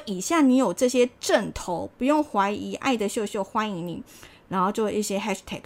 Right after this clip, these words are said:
这样子。然后第一个是工作加班加到爆，好多职场压力有苦说不出。第二个是压力指数突破天际，只想要找个空间大哭大笑一场。第三个是周围，周五夜晚不知道要去哪里，想要放松却找不到适合的地点。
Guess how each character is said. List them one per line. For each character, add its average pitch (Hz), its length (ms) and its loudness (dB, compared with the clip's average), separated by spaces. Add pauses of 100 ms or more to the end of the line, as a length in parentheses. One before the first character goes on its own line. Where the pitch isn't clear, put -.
这 135 80 -10
样 135 100 -12
子。 - 140 -16
然 160 80 -10
后 185 80 -6
第 294 180 0
一 302 40 4
个 254 120 4
是 240 260 0 (340)
工 320 180 6
作 320 160 6
加 262 240 4
班 247 180 2
加 247 160 2
到 226 160 2
爆， 214 240 4
好 170 240 -2
多 - 220 6
职 - 220 -6
场 220 240 -4
压 214 160 0
力 208 120 -4
有 196 300 -2
苦 - 240 -10
说 202 180 -4
不 208 160 -2
出。 214 320 -4
第 339 160 -2
二 320 80 4
个 269 100 4
是 269 160 0
压 302 220 2
力 294 140 2
指 170 240 -8
数 226 260 0
突 202 220 -6
破 269 260 2
天 247 260 2
际， 247 160 -2
只 202 140 -8
想 208 160 -2
要 202 60 -2
找 - 160 -6
个 175 80 -8
空 214 300 -4
间 214 200 -4
大 214 220 0
哭 240 180 -4
大 262 160 0
笑 240 200 -2
一 214 60 -4
场。 - 200 -8 (320)
第 277 320 4
三 302 260 2
个 240 120 4
是 233 260 2
周 302 220 6
围， 330 220 2 (180)
周 320 320 8
五 196 260 2
夜 254 240 6
晚 185 200 2
不 208 120 -4
知 226 80 -2
道 226 100 4
要 226 120 2
去 - 180 -2
哪 180 180 2
里， 180 80 0
想 175 220 -4
要 202 80 0
放 220 200 -2
松 214 200 -2
却 226 100 -2
找 - 140 -8
不 - 80 -10
到 220 100 0
适 302 220 -4
合 262 100 0
的 220 80 -2
地 277 220 0
点。 - 160 -6